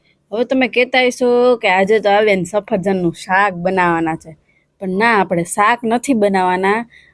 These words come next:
આજે સફરજનમાંથી આપણે એક નવીન આઈટમ જ બનાવવાના છે. ઈ નવીન આઈટમ ઈ છે કે સફરજનમાંથી આપણે આઈસ્ક્રીમ બનાવવાના છીએ. તો હું પણ પહેલી વાર ટ્રાય કરું છું,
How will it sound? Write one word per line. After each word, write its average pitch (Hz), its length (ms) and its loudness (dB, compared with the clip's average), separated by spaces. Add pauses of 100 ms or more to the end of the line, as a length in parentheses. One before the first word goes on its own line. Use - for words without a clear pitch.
(100)
આજે 202 200 -2 (100)
સફરજનમાંથી 226 1000 0
આપણે 208 340 0
એક 226 100 -2 (380)
નવીન 262 400 4
આઈટમ 254 320 -2
જ 190 80 -2 (100)
બનાવવાના 185 560 2
છે. 175 140 -10 (160)
ઈ 190 160 2
નવીન 240 400 2
આઈટમ 233 340 -2 (200)
ઈ 262 180 4
છે 190 180 0
કે 170 80 -8 (100)
સફરજનમાંથી 226 1000 0
આપણે 226 280 0 (600)
આઈસ્ક્રીમ 254 640 0
બનાવવાના 196 600 2 (100)
છીએ. 180 300 -2 (380)
તો 196 180 2
હું 220 300 2
પણ 247 240 0
પહેલી 240 260 4
વાર 208 140 4
ટ્રાય 196 380 0
કરું 185 280 2
છું, 226 240 -2